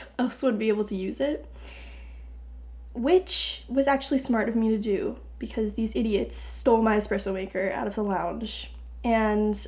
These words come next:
I used it on Friday. No, I think I used it on Saturday, and then the rest of the weekend I didn't use it. And so I'm walking back to my room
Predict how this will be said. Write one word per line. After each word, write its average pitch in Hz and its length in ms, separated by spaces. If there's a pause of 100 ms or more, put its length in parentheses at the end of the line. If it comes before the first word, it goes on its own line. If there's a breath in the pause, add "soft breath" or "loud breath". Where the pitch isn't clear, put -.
(100)
I 226 680
used 240 420
it 294 260
on 226 380
Friday. - 1000
No, 226 140
I 202 80
think 269 160
I 302 100
used 226 260
it 254 60
on 208 160
Saturday, 220 640 (500 loud breath)
and 208 460
then 214 180
the 208 80
rest 208 240
of 240 60
the 233 60
weekend 208 320
I 190 100
didn't 196 240
use 196 240
it. - 300
And 220 160
so 202 580
I'm 220 120
walking 226 340
back 220 240
to 240 100
my 220 140
room 202 560